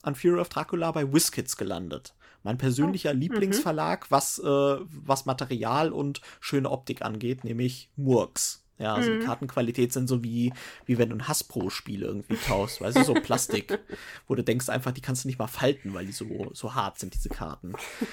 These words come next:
Speaker 1: Nee, und dann ist es irgendwie bei WizKids gelandet und da, äh, irgendwie kam innerhalb von einem Jahr oder so noch die vierte Auflage raus mit genau der gleichen Optik wie die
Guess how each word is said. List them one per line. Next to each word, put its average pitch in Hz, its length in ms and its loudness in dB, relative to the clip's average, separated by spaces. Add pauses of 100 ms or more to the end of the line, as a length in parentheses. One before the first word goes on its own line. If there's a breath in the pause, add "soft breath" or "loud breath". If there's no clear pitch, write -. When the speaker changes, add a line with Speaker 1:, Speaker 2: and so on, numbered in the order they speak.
(140 loud breath)
Speaker 1:
Nee, 135 160 8
und 127 160 2
dann 147 80 6
ist - 140 0
es - 100 -4
irgendwie 233 340 2
bei 196 420 4
WizKids - 440 2
gelandet 123 580 0 (640 soft breath)
und 127 320 2
da, 190 540 4 (840)
äh, 156 220 4
irgendwie 233 320 2
kam 208 380 0
innerhalb 240 340 4
von 208 200 -2 (100)
einem 247 340 2
Jahr 190 260 4
oder 196 160 2
so 180 120 -2
noch 170 100 -2
die 156 140 -10
vierte - 340 0
Auflage 127 460 -2
raus - 220 0
mit 190 160 -4
genau 185 400 2
der 285 160 2
gleichen 208 580 -2
Optik - 600 -2
wie 147 180 -6
die 165 520 -4